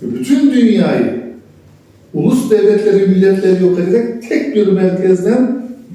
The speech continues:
yönetmeyi amaçlayan, büyük güç merkezlerinin kurguladığı bir plan çerçevesinde dünya hızla şekilleniyor. Biz buna küreselciler diyoruz.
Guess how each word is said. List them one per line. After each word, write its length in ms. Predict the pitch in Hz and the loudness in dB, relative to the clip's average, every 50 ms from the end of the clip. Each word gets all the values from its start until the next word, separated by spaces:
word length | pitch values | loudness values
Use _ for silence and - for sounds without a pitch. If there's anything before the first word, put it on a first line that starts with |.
| 233 - - | -12 -8 -4
yönetmeyi 720 | 151 170 190 196 196 - - 185 175 165 151 147 - - - | -2 -2 0 0 0 -2 0 0 2 2 2 0 -2 -4 -6
amaçlayan, 760 | - 156 156 151 143 - - 156 143 127 127 127 - - - - - - - _ _ _ _ _ _ _ _ _ - - | -6 -6 -6 -6 -8 -8 -8 -8 -6 -6 -6 -6 -6 -8 -10 -12 -14 -20 -20 _ _ _ _ _ _ _ _ _ -16 -6
büyük 360 | 139 175 220 240 - - - | -2 -2 0 0 -2 -2 -4
güç 260 | 240 254 - - - | -4 -4 -2 -2 -2
merkezlerinin 760 | 175 156 - - 147 147 143 131 139 131 123 113 117 117 117 - | -2 -2 -2 -2 -4 -4 -4 -4 -2 -4 -2 -2 -4 -4 -6 -6
kurguladığı 840 | 151 156 165 175 165 175 180 180 180 175 175 175 - 120 120 120 - - - - - - _ _ _ _ _ _ _ 165 | -4 -4 -4 -2 0 0 0 0 0 0 0 0 0 -2 -4 -6 -8 -12 -16 -20 -20 -20 _ _ _ _ _ _ _ -4
bir 240 | 214 240 - 175 | -2 -2 -2 -4
plan 320 | - 156 160 202 220 208 - | -4 -2 0 0 0 0 -2
çerçevesinde 880 | - - 147 139 - 139 139 131 127 127 127 - - - 127 120 - - | -2 -4 -4 -4 -2 -4 -4 -4 -4 -4 -4 -6 -4 -4 -4 -4 -2 -4
dünya 560 | - 170 170 143 139 - - - - - - - - - - - _ _ _ | -4 -2 -2 0 0 0 0 -2 -2 -4 -6 -8 -14 -18 -20 -20 _ _ _
hızla 300 | - 220 202 185 214 196 | -6 -6 -2 0 0 0
şekilleniyor. 1000 | 185 - - - - - - 151 - - 135 117 - - - - 1047 1017 1017 988 - _ _ _ _ _ _ - - - - _ _ _ _ _ _ _ _ - _ - - - _ _ _ _ _ _ _ _ - | 0 0 -2 -6 -6 -6 -6 -6 -4 -2 -2 -2 -2 -4 -8 -10 -10 -12 -16 -18 -20 _ _ _ _ _ _ -20 -20 -20 -20 _ _ _ _ _ _ _ _ -20 _ -20 -20 -20 _ _ _ _ _ _ _ _ 0
Biz 240 | 220 214 175 170 170 | 0 2 2 2 0
buna 240 | 180 190 - - | 0 0 0 0
küreselciler 840 | - 170 170 160 - - 170 165 160 156 147 139 160 170 165 160 - 110 | 0 0 0 0 0 -2 -2 -2 -2 -2 -4 -4 -2 -2 -2 -2 -2 -4
diyoruz. 520 | 107 - - - - - - - - | -8 -10 -12 -14 -16 -20 -20 -20 -20